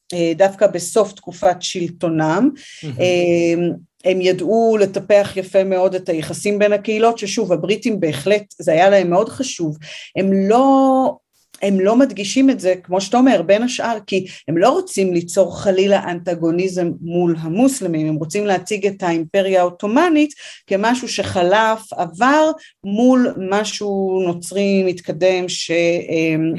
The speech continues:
Speaker 1: יביא בשורות, אה, בשורות חדשות. זאת אומרת, עוד פעם, הם נזהרים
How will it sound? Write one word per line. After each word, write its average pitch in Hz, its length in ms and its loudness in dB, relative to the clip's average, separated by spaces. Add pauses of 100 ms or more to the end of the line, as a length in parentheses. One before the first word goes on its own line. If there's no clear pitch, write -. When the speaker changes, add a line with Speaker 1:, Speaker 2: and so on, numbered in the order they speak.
(220)
Speaker 1:
יביא 214 640 0
בשורות, 175 800 -2
אה, 165 440 0 (440)
בשורות 180 440 2
חדשות. 160 580 -2
זאת 139 140 -14
אומרת, 156 260 0 (200)
עוד - 200 0
פעם, 175 120 2
הם 165 140 -2
נזהרים 170 600 0